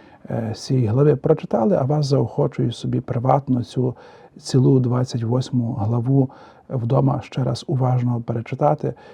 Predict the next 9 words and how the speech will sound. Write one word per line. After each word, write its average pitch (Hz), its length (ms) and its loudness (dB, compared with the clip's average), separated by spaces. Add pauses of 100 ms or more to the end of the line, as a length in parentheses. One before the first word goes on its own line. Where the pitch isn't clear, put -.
(160)
щоб, 135 260 -4
власне, 131 420 0
в 120 200 -12
тому 131 360 -2
контексті 131 720 -2 (380)
краще 135 440 -2
розуміти 123 600 -2 (100)
і 160 100 2
стан, 139 460 2